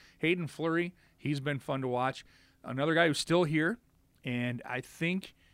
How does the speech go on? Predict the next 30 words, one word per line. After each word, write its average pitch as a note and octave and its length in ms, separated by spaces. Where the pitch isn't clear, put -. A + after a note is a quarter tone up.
if C#3 220
the C3 100
Hurricanes D3 580
have B2+ 540
their, B2+ 280
their A#2 160
way, C3 340
their B2+ 160
wish B2+ 320
to, D3+ 140
their A#2 120
want C3 280
list, F3 320
it's C3 460
they C#3 140
have C3 180
a B2 60
guy C3 220
who B2+ 180
is C3 120
a C#3+ 80
natural B2+ 480
center C#3 360
playing C3 420
center D3 420
with A#2+ 300
Victor B2 340
Rask A#2+ 320
being A2+ 200
out. C3+ 240